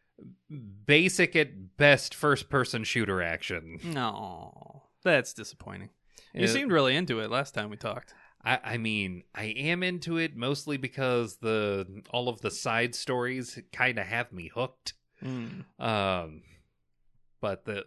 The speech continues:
Speaker 1: the gameplay by itself, I feel like all I'm doing is I'm either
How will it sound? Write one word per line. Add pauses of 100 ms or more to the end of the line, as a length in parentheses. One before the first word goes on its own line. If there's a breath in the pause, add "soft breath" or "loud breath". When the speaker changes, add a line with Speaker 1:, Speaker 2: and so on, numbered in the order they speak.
Speaker 1:
the
gameplay
by
itself,
I
feel
like
all
I'm
doing
is
I'm
either